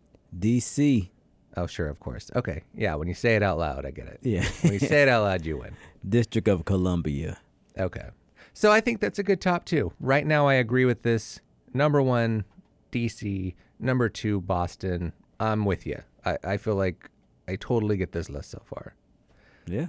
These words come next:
Speaker 2: Um, so going down the list, tell me the number of the next New England one.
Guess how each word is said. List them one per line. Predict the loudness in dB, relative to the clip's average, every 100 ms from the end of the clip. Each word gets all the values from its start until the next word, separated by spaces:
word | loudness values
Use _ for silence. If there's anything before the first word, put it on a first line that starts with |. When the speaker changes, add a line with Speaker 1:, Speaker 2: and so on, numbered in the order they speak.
| -4
Speaker 2:
Um, | -2 0 -2
so | -2 0 0
going | -2 0 2 2 0
down | 0 2 2 2
the | 0
list, | 0 -4 -6
tell | -2
me | 0 0
the | 0
number | 0 0 0 0 0 0 -2 -4 -8 _ _ _ _ _ _ _ _ -6
of | -2 -2 -2
the | -2
next | 0 0 0 -2 -6 -8 -4
New | -2
England | -2 -4 -8 -10
one. | -14 -16